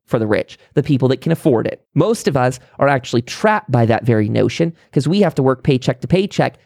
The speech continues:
to pay to keep our heat on. That prevents us from organizing and working outside of the system.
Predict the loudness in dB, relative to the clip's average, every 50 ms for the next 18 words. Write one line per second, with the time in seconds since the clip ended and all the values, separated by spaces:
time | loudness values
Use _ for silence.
0 | _ _ -6 -4 -2 0 0 0 0 0 -4 -6 _ -8 -8 -6 -2 -2 -2 0
1 | 0 0 -2 -2 -4 -8 -6 -6 -6 -6 -6 -8 -12 -18 _ _ _ _ _ _
2 | _ _ _ _ _ _ _ -2 -2 -2 -2 -2 0 2 2 2 0 -2 -2 -4
3 | -2 -2 -2 -2 -4 -8 _ _ _ -4 -4 -4 0 2 2 4 4 2 2 2
4 | 2 2 2 2 2 2 0 0 0 0 0 0 0 0 0 -2 -4 -4 -2 -2
5 | -2 -2 -4 -4 -2 -2 0 0 0 0 0 -2 -2 -2 0 0 -2 -2 -2 -4
6 | -6 -6